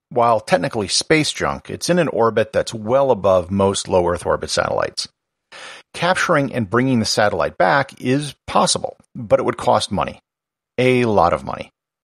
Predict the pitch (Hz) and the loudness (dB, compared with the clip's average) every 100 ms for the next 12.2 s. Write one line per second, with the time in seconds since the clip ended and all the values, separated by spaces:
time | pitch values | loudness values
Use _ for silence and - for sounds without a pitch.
0 | _ _ _ _ - 123 139 147 208 190 | _ _ _ _ -6 -4 -2 0 0 0
1 | 175 - 104 73 - _ _ _ 113 110 | -2 -2 -4 -4 -12 _ _ _ -4 -4
2 | - 147 156 175 107 104 - - 143 - | 0 0 0 -2 -2 -4 -6 -4 -2 -2
3 | - - 127 110 90 90 117 87 85 - | -4 -2 -2 0 2 2 2 0 -4 -6
4 | 98 104 135 160 71 - - 107 127 135 | -2 0 2 2 -4 -6 -2 -2 2 0
5 | 95 104 95 80 76 - _ _ _ 120 | 2 0 0 0 -2 -6 _ _ _ -6
6 | - 107 117 160 139 92 90 - 90 78 | -4 0 2 2 0 -2 -6 -4 -4 -4
7 | 82 76 _ - - 92 - 95 120 123 | -10 -12 _ -14 -4 -4 -2 0 0 0
8 | - 80 85 80 85 - _ _ _ _ | -6 -8 -6 -6 -6 -10 _ _ _ _
9 | _ _ - - - 147 185 143 165 160 | _ _ -20 -20 -8 0 0 2 -2 0
10 | - 151 233 - 180 180 147 - 151 90 | 0 2 2 2 0 -2 -2 2 2 2
11 | - - 135 107 139 - - 110 - 90 | -8 -2 -2 0 -2 0 0 0 0 -6
12 | 50 - | -8 -8